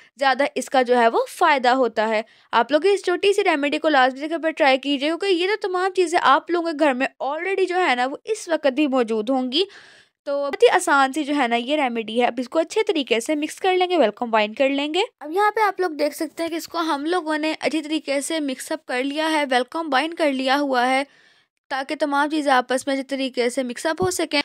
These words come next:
अब हम लोगों ने ये थोड़ी सी जो है अपनी ये क्रीम जो, जो तैयार की है इसको अपने हैंड के ऊपर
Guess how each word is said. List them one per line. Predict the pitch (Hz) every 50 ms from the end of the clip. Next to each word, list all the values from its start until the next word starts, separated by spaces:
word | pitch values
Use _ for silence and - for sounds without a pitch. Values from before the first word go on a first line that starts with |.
| - -
अब | 262 311 349
हम | 381 359 349 349
लोगों | 330 330 320 330 320
ने | 311 330
ये | 330 320 330 330
थोड़ी | - 311 311 285 277 285
सी | - 311 285
जो | 269 285
है | 302 294
अपनी | 262 254 262 262 262
ये | 269 262 269 262
क्रीम | - - 277 262 262 262
जो, | 277
जो | 269 - 294 302
तैयार | - _ - 269 240 220 247 277
की | 294 - 311 285
है | 277 269 277 277 - - - _ _ _
इसको | 277 277 - - 349 349
अपने | 320 - 285 294 311
हैंड | 294 294 262 247 254 247
के | 302 -
ऊपर | - - 254 - 285